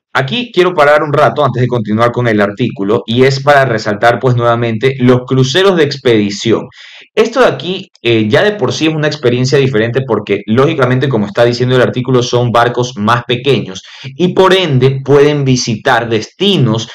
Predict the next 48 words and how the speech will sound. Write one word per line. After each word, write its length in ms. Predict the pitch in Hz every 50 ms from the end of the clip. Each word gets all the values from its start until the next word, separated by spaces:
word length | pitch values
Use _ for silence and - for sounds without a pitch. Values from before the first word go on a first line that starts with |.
| - - _
que 100 | - 120
los 160 | 120 117 110
barcos 340 | 110 123 131 135 135 147 143
más 200 | 135 127 127 123
grandes 320 | 127 123 120 120 120 117
no 120 | 113 107 104
pueden 280 | - 104 101 101 98
visitar, 520 | 98 92 90 - - - _ - 85 80 71
¿no? 120 | 90 110
Entonces, 320 | 117 110 120 127 131 143 147
eso 200 | 143 135 127 120
también 320 | 139 127 117 120 123 127
es 100 | 127 123
algo 220 | 120 120 123 123
que 120 | 120 107 101
tienes 380 | - - 110 113 110 113 113 -
que 140 | - 113 -
considerar, 560 | - 95 92 90 - 90 82 85 90 82 - - - - - - - -
porque 240 | 120 123 120 123
si 160 | 120 135 131 131
ya 100 | 156 180
eres 200 | 208 220 214 190
una 180 | 185 190 180
persona 420 | 170 143 135 135 147 143 143 143 135
que 80 | 139
ha 60 | 131
viajado 420 | 131 131 127 117 120 120 120 127 123
bastante 640 | 117 98 - - - _ - 127 123 127 127 131
en 100 | 131 123
crucero, 500 | - 104 98 92 95 104 104 95 - 82 - - - - - - _ _
eh, 80 | 107
has 160 | 104 113 110 117
viajado 320 | 127 120 117 120 120 113
siempre 380 | 110 - 123 120 120 117 131 120
con 280 | 123 110 101 98 90 -
Royal 380 | - - 113 117 120 127 127 120
Caribbean 560 | 107 107 104 110 117 120 120 120 120 120 113 107 -
o 140 | 98 101 98
con 180 | - 98 98
los 140 | 92 92 92
competidores 640 | - _ _ _ - 98 95 98 101 110 117 117 120 120
de 60 | 110
Royal 260 | 104 113 113 117 113
Caribbean 320 | - 101 104 107 110 107
que 80 | 104 101
tienen 300 | 95 98 101 101 101 101
buques 320 | 95 107 107 107 110 104
similares, 720 | - - 98 90 90 82 95 98 90 82 - 85 - -